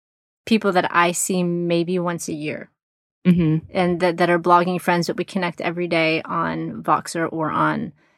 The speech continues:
Speaker 1: you know, some sort of social media site or something like that. And they've just become, over the years, just very,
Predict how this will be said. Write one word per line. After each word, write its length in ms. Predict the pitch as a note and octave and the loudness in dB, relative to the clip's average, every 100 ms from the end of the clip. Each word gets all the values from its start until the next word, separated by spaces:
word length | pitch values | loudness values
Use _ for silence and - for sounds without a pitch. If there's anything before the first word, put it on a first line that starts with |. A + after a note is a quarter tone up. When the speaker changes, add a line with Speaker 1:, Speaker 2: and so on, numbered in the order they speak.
| _ _ | _ _
Speaker 1:
you 100 | F#3 | 2
know, 100 | D#3+ | 4
some 260 | - A3 | 6 6
sort 300 | G#3 - F3+ | 6 6 4
of 60 | F3 | 4
social 300 | - F3 F3+ | 2 2 2
media 280 | F3 D#3+ E3 | 2 2 0
site 360 | - D#3 D#3+ | 4 4 4
or 60 | D#3+ | 0
something 340 | - E3 E3 | -2 -2 0
like 180 | D#3 D3+ | 0 2
that. 140 | E3 D#3 | 2 2
And 160 | E3+ | 2
they've 180 | F3 E3+ | 0 0
just 180 | F3+ - | -4 -2
become, 360 | F3+ - G3 F#3+ | -4 0 0 2
over 140 | F3+ | 2
the 120 | F#3 | 2
years, 340 | F3+ F3+ A3+ G3 | 4 4 4 2
just 160 | F#3 | -4
very, 540 | E3+ E3 E3+ E3+ F3 | -4 0 2 2 0